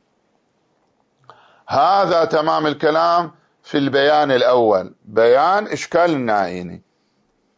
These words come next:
بناء على هذا البيان يجري الاستصحاب، وبالتالي لا يجب التعلم. لكن بناء على البيان الثاني ما يجري الاستصحاب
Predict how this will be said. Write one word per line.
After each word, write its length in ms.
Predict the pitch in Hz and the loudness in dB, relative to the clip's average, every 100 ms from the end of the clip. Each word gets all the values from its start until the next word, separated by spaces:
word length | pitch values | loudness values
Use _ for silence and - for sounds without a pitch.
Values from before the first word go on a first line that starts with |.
| _ | _
بناء 440 | - 139 185 208 185 | -2 0 0 -2 0
على 200 | 185 180 | 0 2
هذا 300 | 180 170 170 | 2 2 2
البيان 680 | 156 160 156 147 143 139 - - | 2 2 2 2 2 -2 -12 -2
يجري 380 | 139 135 135 104 | 0 2 2 0
الاستصحاب، 680 | 92 - 92 - - 82 82 _ _ _ _ _ _ _ _ _ _ _ _ _ _ _ _ _ _ _ - | -2 -8 -16 -16 -12 -12 -14 _ _ _ _ _ _ _ _ _ _ _ _ _ _ _ _ _ _ _ -2
وبالتالي 800 | 127 143 147 147 143 135 131 - _ _ _ | 2 0 0 0 2 0 -2 -6 _ _ _
لا 320 | 98 127 143 | -6 0 2
يجب 320 | 139 135 147 147 | 2 2 0 -2
التعلم. 840 | 143 101 95 95 87 92 92 - _ _ _ _ _ _ _ _ _ _ _ _ _ _ _ _ _ - | -2 -2 -2 -2 -8 -10 -12 -20 _ _ _ _ _ _ _ _ _ _ _ _ _ _ _ _ _ -6
لكن 420 | 95 95 113 98 | -4 -2 -2 -4
بناء 380 | 101 117 135 135 | -2 0 0 0
على 220 | 135 127 | 0 0
البيان 420 | 113 113 113 107 | 2 2 2 -2
الثاني 720 | 98 - 101 101 98 95 92 _ _ _ _ _ _ _ _ | -4 -2 0 0 -4 -8 -12 _ _ _ _ _ _ _ _
ما 280 | 90 90 98 | -4 0 0
يجري 320 | 107 117 117 | 0 0 -2
الاستصحاب 1000 | 95 92 - 80 - 82 87 101 92 | -4 -10 -14 -18 -6 -2 0 0 -2